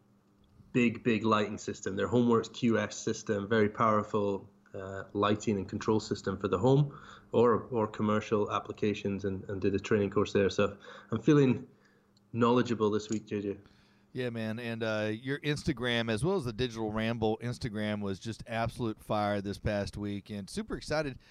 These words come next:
Speaker 2: Hopefully we're gonna be able to do something with those Lutron guys, uh, here in the very near future.
Speaker 1: Watch this space. Thirtieth of March will be the recording.
Speaker 2: Write this
Speaker 1: But
Speaker 2: down,
Speaker 1: that,
Speaker 2: Mike.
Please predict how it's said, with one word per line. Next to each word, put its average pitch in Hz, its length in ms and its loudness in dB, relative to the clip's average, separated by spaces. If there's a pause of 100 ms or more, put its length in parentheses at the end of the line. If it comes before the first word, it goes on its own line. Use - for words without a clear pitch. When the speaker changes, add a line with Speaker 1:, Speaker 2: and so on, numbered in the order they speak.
(280)
Speaker 2:
Hopefully 156 400 0
we're 127 160 -6
gonna 123 160 -10
be 117 140 -4
able 110 160 -4
to 104 80 -8
do 127 180 -6
something 113 240 -8
with 107 120 -6
those 101 200 -4
Lutron 110 360 -6
guys, 95 440 -4 (380)
uh, 98 140 -2
here 110 200 -4
in 101 80 -6
the 98 60 -6
very 104 320 -2
near 101 200 -4
future. 92 480 -4 (1200)
Speaker 1:
Watch 123 240 2
this 123 120 -2
space. 107 280 0
Thirtieth 143 720 2
of 143 120 -2
March 110 680 2 (640)
will 120 140 -2
be 113 120 0
the 113 140 0
recording. 120 720 4 (200)
Speaker 2:
Write 95 200 -16
this 110 120 -14
Speaker 1:
But 101 120 -2
Speaker 2:
down, 104 140 -6
Speaker 1:
that, 127 180 2
Speaker 2:
Mike. 90 80 -8